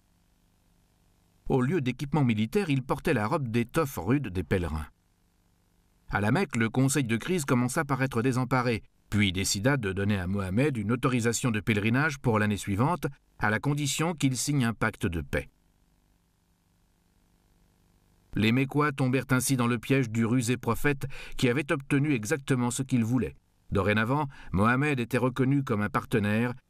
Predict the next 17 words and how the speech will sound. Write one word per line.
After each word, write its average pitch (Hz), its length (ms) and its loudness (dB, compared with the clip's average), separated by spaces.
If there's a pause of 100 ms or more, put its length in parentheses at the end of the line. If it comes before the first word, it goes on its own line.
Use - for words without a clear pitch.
et 104 120 0
comme 107 240 2
le 101 80 0
cheikh 104 280 -2
de 104 120 -2
sa 101 120 -2
tribu. 82 400 -4 (3000)
Le 113 160 4
pèlerinage 165 520 0
de 123 100 0
l'année 123 220 0
suivante 147 440 -2
se - 140 -2
mua 127 380 0
en 90 40 -6
manifestation 135 720 0
impressionnante, 117 760 0